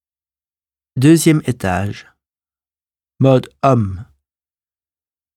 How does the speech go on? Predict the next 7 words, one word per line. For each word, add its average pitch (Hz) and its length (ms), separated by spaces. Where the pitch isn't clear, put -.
Chaussures - 760
homme. 110 440
Bagages. 110 720
Mode 135 240
sport. - 640
Premier 156 420
étage. 98 560